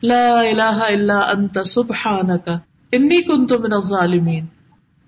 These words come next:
نہیں کوئی الہ مگر تو، تو پاک ہے، بے شک میں ہی ظالموں میں سے ہوں، میری غلطی ہے۔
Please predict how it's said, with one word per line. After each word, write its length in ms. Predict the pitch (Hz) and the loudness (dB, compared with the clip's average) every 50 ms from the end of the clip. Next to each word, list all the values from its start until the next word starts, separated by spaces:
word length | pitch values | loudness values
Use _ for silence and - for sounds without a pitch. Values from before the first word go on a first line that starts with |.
| _ | _
نہیں 300 | 220 226 220 254 285 277 | -4 -2 0 0 0 2
کوئی 160 | 277 262 247 | 2 2 2
الہ 220 | 233 220 220 214 214 | 2 2 0 0 0
مگر 260 | 208 214 208 202 202 | 0 0 0 0 -2
تو، 240 | 202 - - 208 202 190 202 - - - - - | -2 -2 -2 -2 -2 -2 -6 -10 -16 -18 -8 -4
تو 200 | - 330 330 330 | 0 2 2 2
پاک 360 | 320 277 240 226 226 226 - 233 | 2 2 0 0 -2 -4 -4 -2
ہے، 160 | 190 175 170 - - - - - _ _ | -2 -2 -4 -6 -10 -20 -20 -20 _ _
بے 100 | - 214 | -2 -2
شک 240 | 220 226 294 285 - | 0 0 0 -2 -2
میں 140 | 220 214 214 | -2 -2 -2
ہی 160 | 226 277 294 | 0 0 0
ظالموں 440 | 254 247 185 175 185 185 180 185 185 | 0 0 0 2 2 0 0 2 2
میں 120 | 180 170 | 2 2
سے 160 | 165 - - 175 | 0 0 -2 -6
ہوں، 140 | 160 165 165 - - _ _ _ _ _ _ - | -6 -6 -10 -14 -18 _ _ _ _ _ _ -6
میری 280 | 208 220 233 277 311 269 | -2 0 2 2 2 2
غلطی 420 | 254 240 208 196 - 202 180 160 | 2 0 0 -2 -4 -4 -4 -4
ہے۔ 60 | 160 | -4